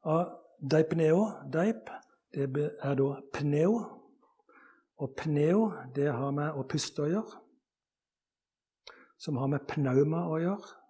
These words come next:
som betyr lunge, som har med, altså, pneumatologi, pneumatisk avdeling, pneuma er lunge, og det står for ånd. Pneuma,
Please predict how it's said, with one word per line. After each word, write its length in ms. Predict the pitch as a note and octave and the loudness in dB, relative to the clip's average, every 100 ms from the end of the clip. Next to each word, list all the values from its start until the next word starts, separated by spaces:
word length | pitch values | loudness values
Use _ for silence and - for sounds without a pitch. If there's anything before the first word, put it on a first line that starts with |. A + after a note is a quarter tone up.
| _ | _
som 160 | C3+ B2+ | -8 -6
betyr 240 | C3 C#3 | -2 0
lunge, 320 | C#3+ C3 D#3+ G#3 - _ _ _ _ - - - _ _ _ | 2 2 0 -4 -10 _ _ _ _ -20 -20 -20 _ _ _
som 220 | - D3 C#3+ | -14 -6 -4
har 220 | A#2+ C#3+ | -2 -2
med, 220 | D3 D3 D3 - _ _ _ _ - | 0 -2 -6 -14 _ _ _ _ -10
altså, 160 | C#3+ C3 | -8 -4
pneumatologi, 640 | D3 C#3+ C3+ D3+ C#3 C#3 D#3 E3 | -2 0 0 0 0 0 -2 -4
pneumatisk 720 | - C#3+ C3 C3 C3 D3 - | -4 -2 0 0 -2 -8 -8
avdeling, 420 | B2+ B2+ C#3+ D#3+ D#3+ - | -6 -4 -4 -4 -8 -8
pneuma 420 | C#3 C#3 D3+ D#3+ C#3 | -4 -2 -2 -2 -4
er 100 | C#3 | -4
lunge, 360 | C#3 C3 E3+ G3 - - - - | -4 -4 -4 -6 -10 -20 -20 -8
og 300 | D3 D#3+ - - A#3+ - | -2 -2 -4 -16 -20 -10
det 220 | C#3+ C#3+ C#3+ - | -2 -2 -4 -14
står 220 | - C3+ B2+ | -8 -8 -6
for 240 | D#3 - | -10 -6
ånd. 220 | C3 B2 F2 - - - | -4 -4 -6 -16 -14 -10
Pneuma, 460 | C#3 C#3 D3+ E3+ | -6 -4 -6 -6